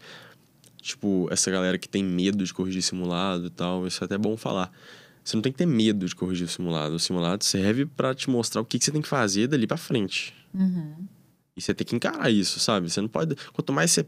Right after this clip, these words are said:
Speaker 1: posterga isso e deixa isso de lado, pior é. Então você tem que encarar, "Ah, fui mal nesse simulado. O que que eu errei?" Então, diagnóstico da prova. O que que eu
Speaker 2: Exatamente.
Speaker 1: errei? O que que eu tenho que revisar mais? Aquela coisa toda.
Speaker 2: Uhum.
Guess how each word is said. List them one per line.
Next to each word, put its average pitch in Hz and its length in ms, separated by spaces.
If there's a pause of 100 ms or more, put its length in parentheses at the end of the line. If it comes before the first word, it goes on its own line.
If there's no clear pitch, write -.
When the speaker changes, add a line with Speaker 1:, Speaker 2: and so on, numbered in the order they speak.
(120)
Speaker 1:
posterga 107 500
isso 98 200
e 101 40
deixa 101 260
isso 95 80
de 101 100
lado, 110 500 (460)
pior 214 280
é. 233 300 (840)
Então - 100
você 160 100
tem 160 160
que 165 160
encarar, 160 600 (320)
"Ah, 135 120
fui 139 200
mal 135 200
nesse 139 200
simulado. 113 420
O 123 60
que - 180
que 160 100
eu 170 80
errei?" 110 320 (680)
Então, - 240 (120)
diagnóstico 82 540
da 85 80
prova. - 240
O - 0
que - 80
que - 160
eu 175 40
Speaker 2:
Exatamente. 170 480
Speaker 1:
errei? 98 160
O 80 40
que 107 120
que - 60
eu 101 60
tenho 101 120
que 101 60
revisar 95 300
mais? - 500 (460)
Aquela - 160
coisa 95 180
toda. 87 280 (260)
Speaker 2:
Uhum. 180 640